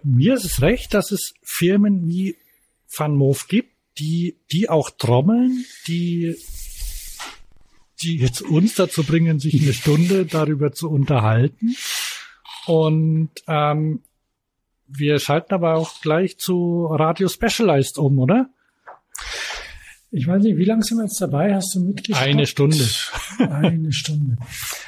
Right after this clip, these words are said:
Speaker 2: Weil, weil wenn, dann macht man tatsächlich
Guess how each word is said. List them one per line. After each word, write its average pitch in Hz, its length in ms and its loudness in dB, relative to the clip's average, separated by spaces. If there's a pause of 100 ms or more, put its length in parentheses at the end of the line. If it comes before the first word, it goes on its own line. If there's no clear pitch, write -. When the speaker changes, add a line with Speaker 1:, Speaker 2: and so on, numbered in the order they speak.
(140)
Speaker 2:
Weil, 147 600 2 (1600)
weil 156 200 0
wenn, 196 180 4
dann 220 200 4
macht 190 240 0
man 190 680 -2
tatsächlich - 1160 -6